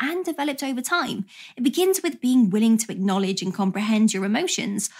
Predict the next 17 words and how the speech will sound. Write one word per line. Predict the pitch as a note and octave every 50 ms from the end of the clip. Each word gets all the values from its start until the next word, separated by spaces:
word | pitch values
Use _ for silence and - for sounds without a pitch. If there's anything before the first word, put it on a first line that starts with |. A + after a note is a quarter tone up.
| - - _
followed | - - C#4 C#4 D4 D#4+ - -
by | - C4+ C4+ C4
working | A3 G3 A3 A#3+ B3 B3 B3+ B3+ - C4 A#3+
to | A#3 B3
communicate | A#3 - A#3 G#3+ A3 A#3+ C4+ E4+ G4 G4 - - C#4 G3+ E3+ -
them | A3 G#3+ G#3+ A3 A3 - _
healthily | - - G4+ G#4 G#4 - B3 A3+ G#3 G#3+ A3 - -
and | D4 D4+ D4+
constructively. | E4 D#4+ - - G4+ - - - G#3+ A3 - - E3+ F#3 - _ _ _ _ _ _ _ _
It | C#4+ D4 C4+
also | D4+ D#4 D#4 - D#4+ D4+
entails | D4 C#4+ C#4 - - C4+ C4 B3+ B3 -
listening | A#3+ A#3+ C#4 C4+ - - C4+ B3+ B3 A#3
to | - A#3
your | A3+ A3 G#3+
potential | A3 - A3 A3 - G#3+ G3+ G3 F3+ - F3
partner | - - - B3+ C4 C4 G3+ G3 F#3+